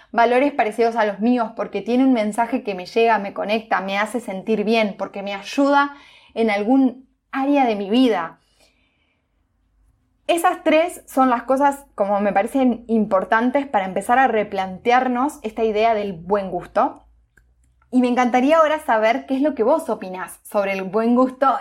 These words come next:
y saber si caíste alguna vez en la trampa, en esta trampa de, eh, del buen gusto, de crear a partir del buen gusto.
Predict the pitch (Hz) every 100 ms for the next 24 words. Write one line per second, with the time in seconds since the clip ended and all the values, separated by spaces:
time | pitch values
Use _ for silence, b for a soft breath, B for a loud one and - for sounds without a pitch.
0 | - 240 247 277 320 359 220 214 294 285
1 | - 226 226 - 214 226 240 226 247 262
2 | - 220 202 196 226 214 202 190 196 240
3 | 196 214 226 214 196 185 180 180 180 -
4 | - 196 190 190 196 226 220 214 247 247
5 | 226 214 202 233 233 240 269 302 240 208
6 | 208 233 208 214 202 196 190 196 - -